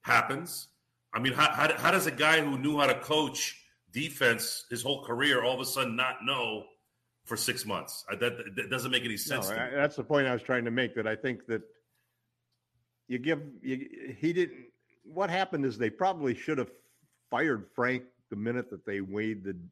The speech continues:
Speaker 2: they made the trade for Westbrook, because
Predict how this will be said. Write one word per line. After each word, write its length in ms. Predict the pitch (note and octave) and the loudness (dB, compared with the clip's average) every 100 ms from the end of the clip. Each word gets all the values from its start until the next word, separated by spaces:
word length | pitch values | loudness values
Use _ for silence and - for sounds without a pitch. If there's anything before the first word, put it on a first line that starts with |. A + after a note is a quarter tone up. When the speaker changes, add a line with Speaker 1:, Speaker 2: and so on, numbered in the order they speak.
| D#2 | -14
Speaker 2:
they 120 | G2 G2 | -10 -4
made 240 | G#2 G#2 | -4 -4
the 80 | F2+ | -8
trade 300 | - G2 F#2 | -10 -8 -8
for 140 | F2 E2 | -10 -12
Westbrook, 480 | E2 - - D#2+ - _ _ _ _ _ - | -12 -14 -18 -18 -18 _ _ _ _ _ -14
because 580 | F2+ - G2+ G2 - | -8 -4 -2 -2 -8